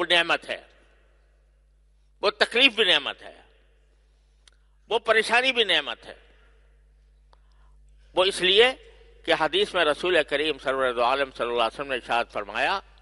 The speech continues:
कि इंसान को अगर कोई तशवीश लाहिक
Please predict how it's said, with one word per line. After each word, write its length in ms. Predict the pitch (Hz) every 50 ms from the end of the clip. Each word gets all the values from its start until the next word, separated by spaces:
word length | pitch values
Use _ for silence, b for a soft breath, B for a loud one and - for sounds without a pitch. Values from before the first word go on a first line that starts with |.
| - - - - - - - - - - - - - -
कि 80 | - 165 160 175
इंसान 520 | 175 180 202 - - 175 175 190 208 214 208
को 200 | - - 214 226 214 - 175
अगर 200 | 180 170 190 185 175 -
कोई 180 | - 175 180 175 165 - -
तशवीश 600 | 151 143 - - 156 151 185 240 285 294 - -
लाहिक 340 | 233 196 170 165 175 185 -